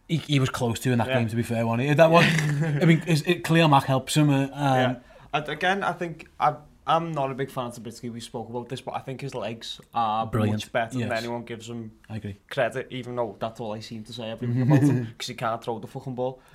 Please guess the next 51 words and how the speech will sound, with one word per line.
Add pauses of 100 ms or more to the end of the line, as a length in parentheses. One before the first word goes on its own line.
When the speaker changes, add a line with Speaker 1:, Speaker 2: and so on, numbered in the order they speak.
(300)
Speaker 2:
So
I
believe
in
that,
the
Bears,
and
I
just
said
that
matchup
just
didn't
suit (180)
L
A, (120)
going
all
the
way
to
the
frozen
tundra. (280)
They
were (140)
fucked
going
to
Soldier
Field.
I
think
we
all, (440)
that's
why
I
thought
it,
and
that's
why
I
thought
we'd
see
Jared
Goff